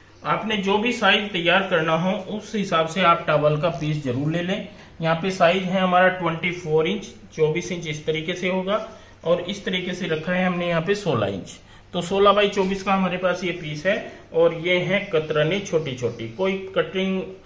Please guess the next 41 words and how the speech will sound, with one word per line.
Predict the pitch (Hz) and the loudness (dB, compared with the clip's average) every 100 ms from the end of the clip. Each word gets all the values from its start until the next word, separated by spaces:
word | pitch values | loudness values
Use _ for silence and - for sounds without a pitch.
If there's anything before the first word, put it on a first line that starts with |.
| - - | -20 -2
वगैरह | 156 156 180 175 | 0 4 4 2
जो | 170 175 | 0 0
भी | 190 | 2
करनी | 185 180 180 | 2 2 0
है, | 190 | 0
हमने | 185 180 | 0 -4
साथ | - 160 156 - | 0 0 0 -4
के | |
साथ | 165 170 165 | -2 -2 -2
वहीं | 165 151 160 | -4 -4 -4
पे | |
मशीन | 160 143 - 156 | -4 -6 -6 -4
के | 165 | -4
ऊपर | 175 180 175 | -6 -6 -2
जाके | 170 165 | -2 -2
करनी | 175 180 175 175 | -2 -2 -2 -4
है। | 196 202 - - - | -4 -6 -12 -20 -6
तो | 160 | -4
चलते | 156 160 156 | 0 0 0
हैं | 180 | -2
मशीन | 175 151 165 165 | -2 -2 -4 -2
पे | 190 | -2
और | 170 | -2
सीखते | 170 156 156 | -4 -8 -2
हैं | 170 180 | -2 -2
इस | 190 180 | -4 -6
मैट | 160 147 | -6 -6
को | 165 | -4
बनाने | 160 139 135 | -4 -4 -4
का | 165 | -6
तरीका। | 170 120 101 - - - - - - - _ - - _ _ - - - - - - - - - - - - - - - - - - - | -6 -8 -10 -12 -14 -16 -20 -20 -20 -20 _ -20 -20 _ _ -20 -20 -20 -20 -20 -20 -20 -20 -20 -20 -20 -20 -20 -20 -20 -20 -20 -20 -12
तो | |
दोस्तों, | 143 147 180 160 | -6 -4 -2 -2
आ | |
चुके | 143 151 - | -2 -4 -2
हैं | 156 156 151 | -2 -2 -4
हम | 151 | -4
मशीन | 139 - 139 139 | -6 -6 -8 -6
पे। | 151 170 - - | -6 -6 -6 -6
अब | 160 165 - | -6 -6 -8
हमें | 151 156 185 202 | -4 -4 -4 -6